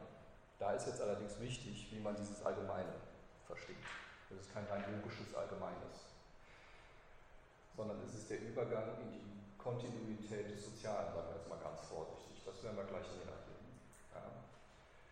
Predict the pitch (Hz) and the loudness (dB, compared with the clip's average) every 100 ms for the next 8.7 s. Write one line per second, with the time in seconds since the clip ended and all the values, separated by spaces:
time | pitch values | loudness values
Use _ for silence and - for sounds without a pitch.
0 | - - - - - - - 117 127 127 | -16 -18 -16 -14 -14 -14 -8 -4 0 0
1 | - - - - 120 120 113 113 117 120 | 0 -4 0 0 2 4 6 6 6 2
2 | - 117 107 107 - - - - 92 - | 0 0 0 -2 -4 -6 -4 8 8 10
3 | - - - - 104 98 165 - - 76 | 6 6 4 0 0 4 4 4 2 -2
4 | - - - - - - - - - - | -2 -8 -10 -14 -16 -16 -16 -16 -14 -2
5 | 98 - - 160 123 113 - 127 110 104 | 0 0 2 4 4 2 0 2 2 2
6 | 104 104 - - - - 113 82 - - | 0 -2 -4 -6 -4 0 2 2 2 2
7 | 104 107 87 127 104 98 - 113 110 95 | 2 4 2 2 0 2 0 -2 0 0
8 | - - 135 - - 87 90 | 2 2 2 2 0 0 -2